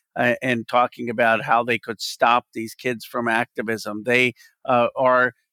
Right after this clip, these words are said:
uh, continuing to mislead the American public now, is claiming that they are clean companies and yet devoting a very small fraction of their budget actually to clean technology. They talk about regulating, quote unquote, uh, scope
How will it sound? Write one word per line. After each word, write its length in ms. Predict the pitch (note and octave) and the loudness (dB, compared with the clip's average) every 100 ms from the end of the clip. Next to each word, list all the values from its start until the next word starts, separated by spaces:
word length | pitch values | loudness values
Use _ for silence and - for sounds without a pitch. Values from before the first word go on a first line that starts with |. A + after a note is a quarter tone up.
| _ | _
uh, 100 | C#3+ C#3 | -10 -8
continuing 880 | - C3+ - E3 E3+ D#3 D3+ C3+ C3+ _ - | -4 -4 0 0 2 2 0 -2 -4 _ -6
to 120 | C#3 | 0
mislead 760 | C3+ C#3+ - C3+ D3+ F3+ F#3 | 2 0 -2 0 2 2 0
the 120 | - A#2 | 0 2
American 380 | A#2 A#2 A#2+ | 2 2 0
public 280 | A2 A#2 A#2 | -2 0 0
now, 220 | A#2 B2 | 2 2
is 120 | B2+ - | 2 -6
claiming 480 | - B2+ C3 C3 B2+ | -2 0 2 0 2
that 240 | B2 A2+ | 2 2
they 260 | B2 A#2+ A#2+ - - _ | 2 2 0 -6 -20 _
are 220 | C3+ B2+ | -2 -2
clean 440 | - - D3 C#3 B2+ | -2 0 2 2 0
companies 640 | C#3 C3+ C3+ B2 A2 F#2+ | 0 -2 -2 -2 -2 -2
and 160 | A#2 | -4
yet 180 | A#2 A#2+ | 0 -2
devoting 460 | C3 A2+ B2 B2+ B2+ | -2 0 0 0 -2
a 80 | B2 | -6
very 460 | - D#3 E3+ C#3 | -4 0 0 0
small 340 | B2 - C#3+ B2+ | -4 -2 -2 -2
fraction 580 | - A#2+ C3+ - C#3+ | -2 0 0 -2 -6
of 120 | B2 B2 | -4 -4
their 100 | A#2 | 0
budget 320 | C3 B2 A#2+ | 0 0 2
actually 520 | A#2 B2 - B2+ A#2 - - _ | 2 0 -4 -4 -4 -8 -20 _
to 80 | D3 | -6
clean 360 | - C#3 B2+ | -2 0 0
technology. 840 | A#2 A#2 - A#2 A#2+ A#2+ A2+ A2+ G#2+ _ _ - | -2 -6 -4 0 2 2 0 -2 -4 _ _ -2
They 160 | C3+ | 0
talk 260 | A#2+ C3+ C3+ | 2 0 0
about 180 | C3+ C3+ | 0 0
regulating, 640 | A#2 B2+ C3+ C3 C3 B2 | 2 2 2 2 0 -2
quote 260 | A2+ C#3 C3+ | -4 -2 0
unquote, 480 | C3 A#2+ - B2+ B2 - _ - | 0 -4 0 0 0 -10 _ -2
uh, 220 | C3+ C3 | 0 0
scope 440 | - - - D3 | -2 -8 0 0